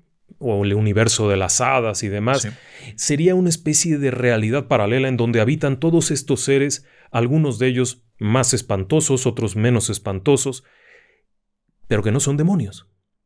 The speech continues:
Speaker 1: A diferencia de esto que platicábamos, de estos seres de inminente oscuridad en cuanto a su comportamiento y su intención,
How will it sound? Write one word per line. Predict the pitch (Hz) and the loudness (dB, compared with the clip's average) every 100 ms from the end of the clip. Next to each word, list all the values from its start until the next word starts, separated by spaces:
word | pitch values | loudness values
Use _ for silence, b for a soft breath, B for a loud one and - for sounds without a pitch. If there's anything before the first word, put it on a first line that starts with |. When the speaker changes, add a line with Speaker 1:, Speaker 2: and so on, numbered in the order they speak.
| _ _ _ _ _ B B B | _ _ _ _ _ B B B
Speaker 1:
A | 120 | 0
diferencia | 123 123 165 165 131 143 147 | 0 0 0 0 -2 -2 -2
de | 117 101 | 0 0
esto | - 123 | 0 0
que | 120 | 0
platicábamos, | 117 110 107 135 131 101 92 | -2 -2 -2 0 2 0 -2
de | 101 | -4
estos | - 123 | -2 -2
seres | - 131 123 - - | 0 0 2 0 -4
de | 120 110 | -2 0
inminente | 107 110 107 156 156 131 | 2 2 2 0 0 -2
oscuridad | 107 - 104 104 131 110 | -2 -2 0 2 2 0
en | 98 | 0
cuanto | 107 98 104 | -2 0 0
a | |
su | 104 | 0
comportamiento | 113 98 104 - 101 120 127 107 | -2 0 -2 -2 0 0 0 -2
y | |
su | 139 | -2
intención, | 143 135 113 - 101 | -2 -2 -2 -2 -4